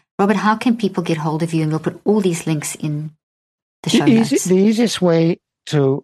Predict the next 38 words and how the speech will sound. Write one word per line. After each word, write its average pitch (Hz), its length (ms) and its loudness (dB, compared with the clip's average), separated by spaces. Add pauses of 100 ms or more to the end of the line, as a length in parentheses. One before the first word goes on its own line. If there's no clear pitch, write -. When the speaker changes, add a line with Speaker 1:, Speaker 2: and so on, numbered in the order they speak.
Speaker 2:
uh, 135 100 0
get 139 160 2
hold 135 280 2
of 127 80 0
me, 120 100 0
you 135 120 2
can 165 160 0
go 165 160 2
on 170 160 0
madinamerica 147 580 0
dot 147 180 0
com 110 580 -6
and 120 140 -2
you 120 80 0
can 143 140 0
go 139 200 2
to 127 480 -2 (140)
the 135 120 2
About 127 380 0
Us 120 360 -4
and 113 140 -2
it 110 180 -8
tells 117 220 -2
you 113 60 -2
how 113 100 0
to 110 100 -4
contact 110 560 -6
me 110 80 -4
there. 98 240 -8
But 120 200 -4 (360)
here's 190 220 2
how 180 100 2
they 147 100 0
can 123 160 -6
do 110 120 -4
it. 110 80 -8
Just, - 360 -2
just - 240 -4